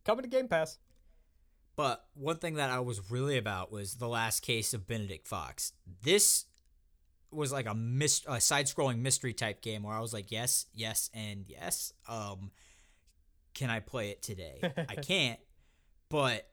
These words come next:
Speaker 2: this looks very interesting, and I cannot wait to check this out.
Speaker 1: Yeah, it, I, I go back and forth on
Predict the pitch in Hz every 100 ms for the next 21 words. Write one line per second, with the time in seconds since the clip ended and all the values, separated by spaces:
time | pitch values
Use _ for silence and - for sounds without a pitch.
0 | _ 120 147 147 165 120 135 131 123 120
1 | 110 110 - 117 101 104 104 101 104 104
2 | 98 - 117 104 101 101 98 - - 98
3 | - 90 - 64 - - 202 156 - _
4 | - 220 214 - _ _ _ _ _ _
5 | - 185 196 214 240 254 233 233 226 170
6 | - 160 147 139 - 143 135 131 120